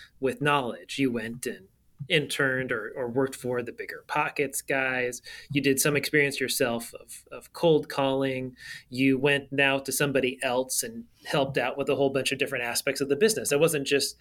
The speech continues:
one thing you were doing. You kept learning the full three sixty of everything that happens, except you just weren't running the business itself, is what I'm reading into it.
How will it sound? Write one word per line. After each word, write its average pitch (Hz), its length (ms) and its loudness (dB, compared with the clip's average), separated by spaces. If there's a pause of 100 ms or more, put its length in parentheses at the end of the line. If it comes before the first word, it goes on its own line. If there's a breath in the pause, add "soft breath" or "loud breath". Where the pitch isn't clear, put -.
(200 soft breath)
one 165 360 4
thing 147 200 4
you 139 100 2
were 123 140 -2
doing. 196 240 4
You 143 80 2
kept 143 260 -2
learning 135 880 2 (420 soft breath)
the 135 160 0
full 123 800 2 (760)
three 156 200 2
sixty - 680 0
of 127 280 -2
everything 143 320 -2
that 113 140 -6
happens, 151 440 -2
except 175 300 4
you 156 40 4
just 147 160 0
weren't 143 200 -4
running 139 440 -2 (160)
the 143 100 2
business 117 420 -4
itself, - 440 -4
is - 160 -10
what - 200 -16 (280)
I'm 147 160 0
reading - 280 -14
into - 240 -20
it. - 80 -16